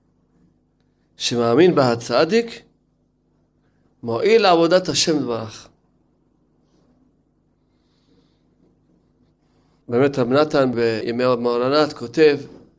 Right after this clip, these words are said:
מספר על החיים שלו, שם אפשר לקרוא אפילו, אם יש ימי מאורנת. כמה העניין של אמונת חכמים לבד,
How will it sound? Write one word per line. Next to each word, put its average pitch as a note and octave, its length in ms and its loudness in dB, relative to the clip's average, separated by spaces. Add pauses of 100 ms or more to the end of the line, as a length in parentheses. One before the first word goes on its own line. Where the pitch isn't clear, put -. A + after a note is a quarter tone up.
(440)
מספר C#3 440 0
על B2+ 140 2
החיים B2+ 280 -4
שלו, B2 460 -6 (720)
שם C#3+ 300 -8
אפשר C3+ 280 -8
לקרוא A#2+ 280 -10
אפילו, A#2 380 -10 (800)
אם A2+ 120 -8
יש A2+ 180 -8
ימי A#2 180 -4
מאורנת. A#2 680 -4 (600)
כמה D3+ 260 2
העניין D3+ 260 2
של D3 180 -2
אמונת D3 300 2
חכמים C3+ 460 2
לבד, C#3+ 420 2